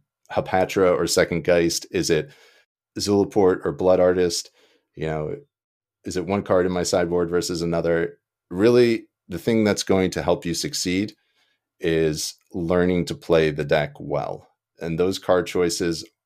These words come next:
are likely not going to be the difference between you going and making a top eight or a top sixteen and, uh, scrubbing out of the tournament. Uh, the other thing, which is something I do, and i-, if you guys are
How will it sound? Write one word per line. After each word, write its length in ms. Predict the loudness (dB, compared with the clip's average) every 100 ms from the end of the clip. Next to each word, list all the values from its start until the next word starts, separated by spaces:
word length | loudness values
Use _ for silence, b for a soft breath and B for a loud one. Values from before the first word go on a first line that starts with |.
| -6
are 240 | 0 0
likely 460 | 2 0 0 2 2
not 240 | 2 0
going 180 | 0 0
to 60 | 0
be 100 | 0
the 80 |
difference 360 | 2 0 0 -4
between 440 | -6 -6 -4 -2
you 160 | -2 -4
going 600 | 0 0 2 -2 -4 -8 -6
and 140 | -4
making 260 | -2 -4 -6
a 80 |
top 320 | -4 -2 0 0
eight 120 | 0
or 80 | -2
a 80 |
top 220 | 0 -2 -2
sixteen 540 | -8 -2 2 2 0 b b b -4
and, 440 | -2 0 -2 -6 -4
uh, 200 | -2 -2
scrubbing 420 | -2 2 2 2
out 120 | -2 -2
of 60 |
the 100 | -4
tournament. 440 | -4 -4 -4 -10 -14 _ _ _ _ _ _ _ _ _
Uh, 320 | -2 0 0 -2
the 300 | -6 -2 2
other 240 | 2 2 2
thing, 420 | 2 2 0 -4 _ _ _ _ _ _ -8
which 220 | -6 -4
is 100 | -2
something 320 | -2 0 0
I 200 | 2 0
do, 320 | 2 2 2
and 240 | 2 0 -2
i-, 460 | -6 _ -8 -8 -6
if 120 | -6
you 80 | 2
guys 220 | 4 4
are 220 | 2 -2